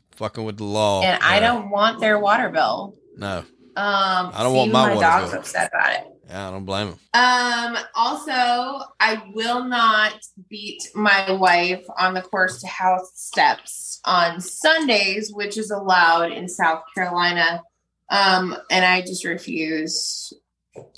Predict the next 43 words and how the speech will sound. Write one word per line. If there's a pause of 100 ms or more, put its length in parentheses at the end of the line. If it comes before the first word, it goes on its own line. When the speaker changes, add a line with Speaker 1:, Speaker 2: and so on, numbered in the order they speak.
(360)
Speaker 2:
So.
Speaker 1:
So,
you,
but
you
can
do
that
if
you
wanted
to.
You
wouldn't
be
Speaker 2:
You
Speaker 1:
breaking
Speaker 2:
can.
Speaker 1:
the
law. (400)
Yeah. (560)
Speaker 2:
You
absolutely
can.
Speaker 1:
Well,
you
just
Speaker 2:
But,
Speaker 1:
need
to
say
Speaker 2:
um,
Speaker 1:
you
would
not
do
it
on
any
day
other
than
Sunday.